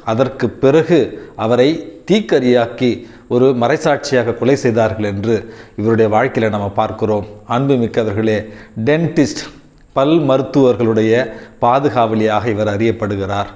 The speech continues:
அரசன் அவ்வளவு சித்திரவை செய்து கடைசியில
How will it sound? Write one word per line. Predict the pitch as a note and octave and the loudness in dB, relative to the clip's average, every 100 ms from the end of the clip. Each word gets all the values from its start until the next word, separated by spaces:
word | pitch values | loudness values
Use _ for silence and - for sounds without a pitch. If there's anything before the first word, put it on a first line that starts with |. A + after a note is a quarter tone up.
| - - _ _ - | -20 -20 _ _ -6
அரசன் | A2 D3 D3 B2+ | -2 0 0 0
அவ்வளவு | A2+ B2 C3+ B2 | 0 2 2 0
சித்திரவை | G#2+ - C#3+ A#2+ | -4 -2 0 0
செய்து | A#2 A#2+ A2+ B2 F#2+ - - | 0 -2 2 2 0 -4 -4
கடைசியில | B2 C3+ D3 B2 | -2 -2 0 -2